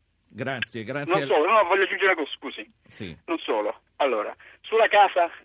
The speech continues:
Speaker 2: la speculazione ovviamente tutti la sappiamo, negli Stati Uniti e in Spagna è successo quello su-, che è successo. Ben venga anche in Italia, ben venga il crollo, il crollo. C'è la tangente di tutti, il notaio prende la sua tangente,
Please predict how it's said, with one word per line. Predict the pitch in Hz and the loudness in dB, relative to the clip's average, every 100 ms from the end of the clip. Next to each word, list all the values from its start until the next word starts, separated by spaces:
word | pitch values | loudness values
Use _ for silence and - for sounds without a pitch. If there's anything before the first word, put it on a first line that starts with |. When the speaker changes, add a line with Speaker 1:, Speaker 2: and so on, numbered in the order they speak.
| _ _ _ - | _ _ _ -4
Speaker 2:
la | 117 | -2
speculazione | - 113 107 104 - 101 | -2 -8 -4 -4 -6 -8
ovviamente | 107 107 - - | -8 -8 -12 -16
tutti | 110 - | -14 -12
la | 101 | -10
sappiamo, | 113 - 107 101 - | -8 -4 -4 -4 -14
negli | 117 120 127 | -12 -10 -10
Stati | 127 | -8
Uniti | 123 113 | -8 -8
e | 120 | -10
in | |
Spagna | - 110 110 | -4 -4 -4
è | - | -14
successo | 127 127 - | -12 -12 -10
quello | - 120 | -8 -8
su-, | - - | -10 -16
che | - | -10
è | - | -10
successo. | 131 - 117 - | -10 -10 -10 -12
Ben | - 131 208 190 | -10 0 0 2
venga | 185 196 147 127 151 | 2 2 2 0 0
anche | 170 170 | 0 -2
in | 160 | 0
Italia, | 135 120 | 0 0
ben | 123 226 220 208 | 0 0 2 4
venga | 220 185 160 | 2 4 2
il | 175 | 2
crollo, | - 220 196 160 143 113 117 - | 2 4 6 4 2 -2 -4 -2
il | 180 - | -2 -2
crollo. | - 190 135 113 107 - - - - _ _ | 0 2 2 0 -10 -14 -20 -20 -20 _ _
C'è | - 196 | -2 2
la | 151 165 | 4 4
tangente | 226 220 480 - - | 0 2 0 0 -4
di | - | -4
tutti, | 285 320 - 220 | -8 -10 -14 -10
il | 277 | -6
notaio | 214 214 220 202 190 | -2 6 6 6 4
prende | - 196 190 | 2 0 2
la | 160 | 2
sua | 151 143 | 2 -2
tangente, | 123 117 110 104 - | -2 -6 -10 -10 -16